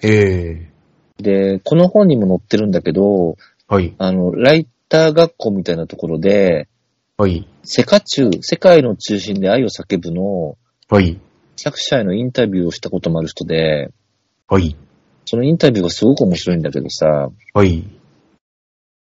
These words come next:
Speaker 2: まあ、本も出してる方で、まあ、ライターで編集者の人なの。
Speaker 1: はい。
Speaker 2: その方が自分の身近にあった死について書いてて、
Speaker 1: あー。
Speaker 2: 父の死とか、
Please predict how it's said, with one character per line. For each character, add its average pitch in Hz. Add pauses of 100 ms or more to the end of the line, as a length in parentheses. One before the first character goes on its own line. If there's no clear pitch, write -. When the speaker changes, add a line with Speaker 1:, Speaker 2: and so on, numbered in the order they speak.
(180)
Speaker 2:
ま 120
あ、 -
本 190
も 110
出 113
し -
て 107
る 92
方 -
で、 80
ま 117
あ、 101
ラ 139
イ 175
タ 185
ー 180
で 175
編 160
集 160
者 -
の 160
人 -
な 69
の。 73 (720)
Speaker 1:
は 107
い。 87
Speaker 2:
そ 139
の 165
方 185
が 135
自 107
分 139
の 151
身 151
近 151
に 160
あ 170
っ -
た -
死 -
に 147
つ 110
い 98
て 95
書 -
い 92
て 80
て、 95 (180)
Speaker 1:
あ 120
ー。 113
Speaker 2:
父 139
の 101
死 95
と 95
か、 87